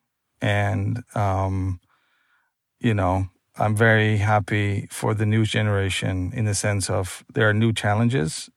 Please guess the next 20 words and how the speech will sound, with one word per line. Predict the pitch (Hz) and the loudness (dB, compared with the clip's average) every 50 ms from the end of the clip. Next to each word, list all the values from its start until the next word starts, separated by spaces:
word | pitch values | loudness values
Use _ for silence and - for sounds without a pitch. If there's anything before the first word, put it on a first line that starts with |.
| _ _ - | _ _ -4
but | 127 117 113 104 104 | 0 2 2 2 2
there | 113 104 101 101 | 2 2 2 2
are | 101 - | 2 0
also | - 104 104 104 - - 117 98 98 98 95 98 95 _ - - - - - - - - _ - | 0 -2 -2 -2 -2 -2 0 2 2 2 0 -2 -6 _ -16 -20 -20 -20 -20 -20 -20 -20 _ -2
old | - 120 120 120 | 0 2 2 2
challenges | 117 - 104 107 101 98 101 98 95 101 98 95 90 | 0 0 0 0 0 0 0 0 -2 -2 -2 -2 0
that | 98 107 98 98 95 90 - - | 0 2 2 2 0 -2 -4 -4
are | - 110 104 104 | -2 0 0 2
now | 101 98 101 98 95 95 92 95 107 - | 2 2 0 0 0 0 -2 -4 -6 -4
being | - 110 107 107 101 | -2 -2 0 0 0
broken | 104 113 110 110 - 110 - | -2 -2 -4 -4 -4 -6 -4
down. | - - - 55 - - 107 98 - _ _ _ _ - | -4 -2 -4 -4 -6 -6 -8 -10 -12 _ _ _ _ -2
I | 120 | 0
mean, | 113 113 117 113 113 110 110 110 110 - _ - - - - - - - - - - _ _ _ _ _ _ _ - | 2 4 4 4 4 2 2 2 0 -2 _ -14 -20 -20 -20 -20 -20 -20 -20 -20 -20 _ _ _ _ _ _ _ -2
we | - 127 123 | 2 2 4
have | 101 101 117 120 113 - | 4 6 4 4 4 2
to | - - 104 | 0 0 2
have | 104 101 92 98 | 2 2 0 0
more | 107 107 107 | 0 2 2
diversity. | 101 110 107 101 92 101 95 90 - 117 113 113 101 95 92 92 92 | 2 0 0 0 0 0 -2 -2 -2 -4 -2 -2 -2 -2 -2 -4 -6